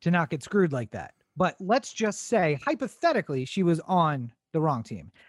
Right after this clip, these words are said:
And hypothetically, that situation arose. And hypothetically, um, the first judge who heard the case and his untimely demise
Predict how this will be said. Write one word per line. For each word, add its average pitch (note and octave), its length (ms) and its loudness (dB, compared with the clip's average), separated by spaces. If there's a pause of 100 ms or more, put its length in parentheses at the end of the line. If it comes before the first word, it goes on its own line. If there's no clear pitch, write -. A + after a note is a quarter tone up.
(200)
And C#3+ 100 -8
hypothetically, A#3+ 840 0
that D#3 180 0
situation D#3 440 -2
arose. B2 540 -6 (640)
And D#3+ 100 2
hypothetically, G3+ 1040 0 (560)
um, D3+ 500 2
the F3 140 0
first G#3+ 380 2
judge B3+ 460 2
who A#3+ 140 2
heard A3 200 2
the G#3 60 -4
case A#3+ 520 0 (240)
and F3+ 200 0
his F#3 240 2
untimely G3 480 2
demise E3+ 580 2